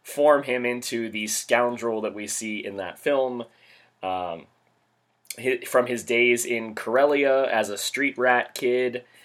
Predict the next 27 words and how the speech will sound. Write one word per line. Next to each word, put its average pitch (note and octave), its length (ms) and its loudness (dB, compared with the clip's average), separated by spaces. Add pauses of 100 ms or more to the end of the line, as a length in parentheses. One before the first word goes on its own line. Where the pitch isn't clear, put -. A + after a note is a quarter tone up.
(260)
um, F#2+ 600 -2 (280)
you G2+ 100 -6
know, G2 80 0
boosting B2 500 -4
speeders C3 680 2
and A2 120 -4
working A#2+ 340 -2
for A2+ 340 2
a G#2 60 2
gangster A2+ 480 -2
named A2+ 260 -4
Lady A2 260 -4
Proxima, C#3+ 840 -2 (440)
uh, G#2+ 280 0
to A#2+ 240 -2
his A2 320 -4
escape D#3 520 -2 (120)
from C#3 260 0
that B2+ 220 0
world, B2+ 560 4 (420)
uh, G2 200 0
his A2 220 -6
enlistment B2+ 580 -2
into A#2+ 260 -6
the A2+ 140 -2
Imperial A2+ 600 0
Army, C#3 580 0